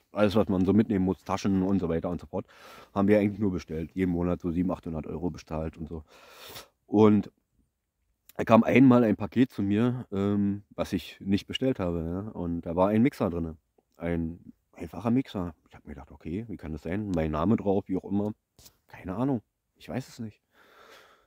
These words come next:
So. Gut. Ich hab ihn bekommen. Umsonst von Amazon. War ein Fehler, war ein Aufkleber. Ist wahrscheinlich irgendwo rübergerutscht. Ich hab alle Ware bekommen, aber der Mixer war halt, ja, und der war halt da. Und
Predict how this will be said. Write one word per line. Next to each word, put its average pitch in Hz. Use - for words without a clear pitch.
So. 101
Gut. -
Ich 120
hab 98
ihn 110
bekommen. 127
Umsonst 107
von 107
Amazon. 85
War 82
ein 95
Fehler, 98
war 85
ein 98
Aufkleber. 90
Ist 85
wahrscheinlich 107
irgendwo 95
rübergerutscht. 117
Ich 92
hab 104
alle 107
Ware 98
bekommen, 120
aber 110
der 104
Mixer 104
war 95
halt, 92
ja, 123
und 131
der 120
war 107
halt 90
da. 73
Und 110